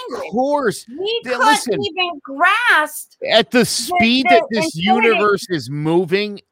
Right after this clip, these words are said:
Speaker 1: anything seems like it could be possible, you know, ten dimensions. And there's, there's a lot that we don't know.
Speaker 2: Yes.
Speaker 1: There's a lot we don't know. There's a lot we do know. But after, like,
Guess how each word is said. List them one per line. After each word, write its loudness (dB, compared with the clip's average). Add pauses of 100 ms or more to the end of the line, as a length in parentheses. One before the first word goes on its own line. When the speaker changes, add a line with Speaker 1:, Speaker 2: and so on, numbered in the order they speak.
(180)
Speaker 1:
anything -4 (160)
seems -6
like 0
it 0
could -2
be -4
possible, -6
you -4
know, -2
ten -4
dimensions. -2
And -6 (400)
there's, 4 (220)
there's 4
a 2
lot 0
that 2
we -2
don't -6
know. -12 (720)
Speaker 2:
Yes. -4
Speaker 1:
There's 4
a 2
lot 0
we 0
don't 0
know. 0
There's -2
a 0
lot -2
we -4
do -2
know. -10 (640)
But 4
after, 0
like, 0